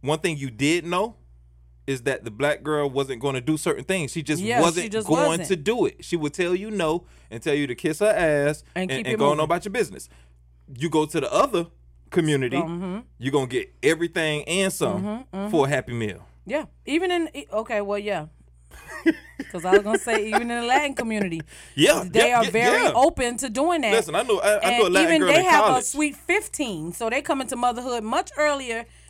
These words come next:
Speaker 2: than most.
Speaker 1: And they know more about, like, you gotta think they're getting married around seventeen or so, like, in, in,
Speaker 2: Yeah,
Speaker 1: in
Speaker 2: so
Speaker 1: the La-,
Speaker 2: in
Speaker 1: in
Speaker 2: some
Speaker 1: the, in the Latin
Speaker 2: countries, yeah.
Speaker 1: communities and stuff like that. Even when they come over here, like, I've had girls at, when I was in college who would tell me, "Hey, quick, I, I give you,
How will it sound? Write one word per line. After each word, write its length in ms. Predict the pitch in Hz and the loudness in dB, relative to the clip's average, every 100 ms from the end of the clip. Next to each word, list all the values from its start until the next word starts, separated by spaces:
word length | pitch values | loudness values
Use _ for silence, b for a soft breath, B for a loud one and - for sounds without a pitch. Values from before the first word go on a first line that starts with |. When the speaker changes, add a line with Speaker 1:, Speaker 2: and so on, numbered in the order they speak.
| b | b
Speaker 2:
than 180 | 208 233 | -8 -4
most. 480 | 269 - 147 - 135 | -4 -4 -6 -10 -4
Speaker 1:
And 160 | 127 | 0
they 100 | 139 | 0
know 240 | 151 143 131 | 2 2 0
more 300 | 123 127 120 | 0 0 0
about, 240 | 113 107 | -2 0
like, 180 | 127 117 | -2 -2
you 60 | 165 | -2
gotta 180 | 123 | -2
think 140 | 185 135 | -2 -2
they're 120 | 175 | -2
getting 240 | 156 113 | -2 -6
married 300 | 120 156 170 | -2 -2 0
around 320 | 117 110 107 107 | -2 -2 -4 -4
seventeen 540 | 127 107 104 113 101 | -6 -6 -8 -10 -8
or 20 | |
so, 200 | - 101 | -8 -8
like, 240 | 87 104 - | -4 -4 -2
in, 200 | 117 - | -6 -4
in, 120 | - | -6
Speaker 2:
Yeah, 120 | - | -4
Speaker 1:
in 100 | - | -2
Speaker 2:
so 80 | 110 | 0
Speaker 1:
the 60 | - | 0
La-, 60 | |
Speaker 2:
in 60 | 196 | 0
Speaker 1:
in 60 | |
Speaker 2:
some 120 | 214 208 | -2 -2
Speaker 1:
the, 80 | - | -2
in 60 | |
the 80 | 110 | 0
Latin 40 | 117 113 | 0 0
Speaker 2:
countries, 80 | 107 | -4
yeah. 60 | 135 | -6
Speaker 1:
communities 440 | 123 113 104 104 | -4 -4 -6 -8
and 80 | 104 | -12
stuff 220 | - 110 | -8 -8
like 140 | 110 107 | -6 -4
that. 80 | 104 | -4
Even 200 | 147 170 | -4 -4
when 100 | 151 | -4
they 80 | 143 | -4
come 220 | 160 135 | -4 -4
over 160 | 107 | -4
here, 220 | 123 202 131 | 0 0 0
like, 260 | 107 - b b b b _ - | -2 -4 b b b b _ -8
I've 200 | 117 160 | -4 -4
had 300 | 165 135 117 | -2 -4 -2
girls 340 | 131 127 120 - | -2 0 -2 -2
at, 240 | 113 - 107 | -6 -6 -8
when 140 | 110 | -4
I 60 | 120 | -2
was 100 | 113 | -4
in 100 | 98 | -6
college 340 | 131 170 135 | -2 -2 -4
who 80 | 131 | -4
would 120 | 113 | -4
tell 160 | 135 113 | -2 -4
me, 100 | 110 | -4
"Hey, 160 | 110 98 | -6 -6
quick, 340 | - 156 - - - | -8 -8 -8 -12 -12
I, 140 | 107 - | -10 -8
I 160 | 98 | -10
give 180 | 110 135 | -10 -12
you, 220 | 127 120 | -14 -16